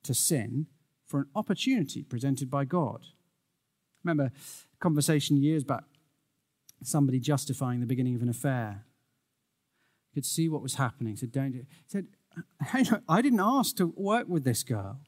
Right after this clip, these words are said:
My marriage was a mistake and it's been miserable for ages. And this just feels like, like God has answered my prayers. She is so perfect. I actually look forward to going to work. And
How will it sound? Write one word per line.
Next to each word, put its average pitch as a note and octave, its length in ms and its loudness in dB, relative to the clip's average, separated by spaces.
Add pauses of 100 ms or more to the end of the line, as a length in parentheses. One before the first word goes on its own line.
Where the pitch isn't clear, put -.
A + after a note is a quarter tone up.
(300)
My E3 100 0
marriage A3 300 2
was F3+ 120 2
a E3 40 4
mistake D3 560 2
and B2+ 80 -4
it's B2 120 -6
been D#3 240 2
miserable F#3+ 320 -2
for D#3+ 180 0
ages. - 540 -4 (360)
And E3 120 0
this A3+ 140 0
just C4 180 0
feels G#3 280 -2
like, F3 320 0 (800)
like E3 200 -2
God F#3 100 -2
has E3 100 0
answered E3+ 320 0
my E3 140 0
prayers. F3 680 -4 (720)
She - 240 -6
is F#3+ 80 -4
so G#3 280 -2
perfect. - 720 -4 (480)
I C#3 160 -8
actually F#3 240 -4
look D#3 100 0
forward F3 260 -4
to D#3 60 -4
going D3+ 160 0
to C#3+ 80 0
work. D3+ 320 -4 (300)
And C#3 320 0